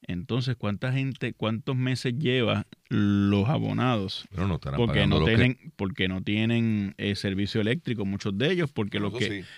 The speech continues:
Speaker 1: porque los que tienen empezaron a recibirla recientemente.
Speaker 2: O sea, hay cuatrocientos mil puer-, cuatrocientos mil puertorriqueños sin energía eléctrica. Bueno, yo creo que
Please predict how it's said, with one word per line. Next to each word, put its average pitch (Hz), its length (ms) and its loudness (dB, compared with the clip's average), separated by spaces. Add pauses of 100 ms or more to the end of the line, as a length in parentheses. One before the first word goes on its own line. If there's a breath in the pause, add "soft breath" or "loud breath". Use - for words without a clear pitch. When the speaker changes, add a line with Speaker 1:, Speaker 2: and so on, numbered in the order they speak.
(160 loud breath)
Speaker 1:
porque 110 240 0
los 113 100 2
que 117 140 0
tienen 127 280 2
empezaron 127 440 2
a 127 60 4
recibirla 123 500 4
recientemente. 120 840 4 (260)
Speaker 2:
O - 40 -12
sea, 87 240 2
hay 80 120 2
cuatrocientos 80 640 2
mil 73 160 2
puer-, 92 180 0
cuatrocientos 69 400 -4
mil 82 120 2
puertorriqueños 82 560 2
sin 80 100 2
energía 67 260 0
eléctrica. 53 500 -6
Bueno, 64 440 -6
yo - 160 -10
creo 65 140 -4
que 69 180 2